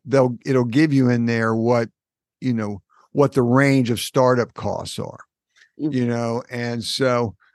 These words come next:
Speaker 1: I mean, I was looking at one recently, you know, 'cause you're seeing these new, um, you know, these new car washes come popping up, you know, the, that the, uh, where you, you know, you drive in 'em, and then they got the free vacuums, and,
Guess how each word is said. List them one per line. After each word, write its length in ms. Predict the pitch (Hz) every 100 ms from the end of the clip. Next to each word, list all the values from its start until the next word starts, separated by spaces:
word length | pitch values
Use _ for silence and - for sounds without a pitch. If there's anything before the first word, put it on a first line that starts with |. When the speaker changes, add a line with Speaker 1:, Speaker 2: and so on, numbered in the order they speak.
| -
Speaker 1:
I 100 | 120
mean, 160 | 127
I 120 | 123 120
was 320 | 123 120 113
looking 360 | 131 151 151
at 80 | 131 131
one 260 | 131 127
recently, 680 | 120 131 135 131 113 113 107 110
you 140 | 113
know, 80 | 104
'cause 160 | 113
you're 120 | 110 117
seeing 420 | - 202 175 135
these 220 | 127 104
new, 380 | 131 135 135 127
um, 380 | 117 110 110 107 _ _ _ _ - -
you 180 | 123 110
know, 160 | 107
these 220 | 107 117 110
new 180 | 131
car 380 | 110 127 135 131
washes 540 | 120 107 101 117 98 -
come 340 | - 110 - -
popping 440 | 120 110 117 107
up, 160 | 101 -
you 80 | 113
know, 220 | 113 107 104
the, 140 | 104 - - _ -
that 320 | 113 110 -
the, 280 | - 110 107
uh, 180 | 107 110 110 _ _ -
where 140 | 113
you, 200 | 110 107
you 120 | 117 107
know, 100 | 98
you 180 | 104 92
drive 500 | 90 123 131 127 127
in 180 | 131 131
'em, 220 | 127 123
and 120 | 113
then 100 | 120
they 100 | 120
got 180 | 123 113
the 80 | 110
free 300 | - 147 135
vacuums, 960 | 120 135 131 - 131 131 127 127 104
and, 300 | 117 113 107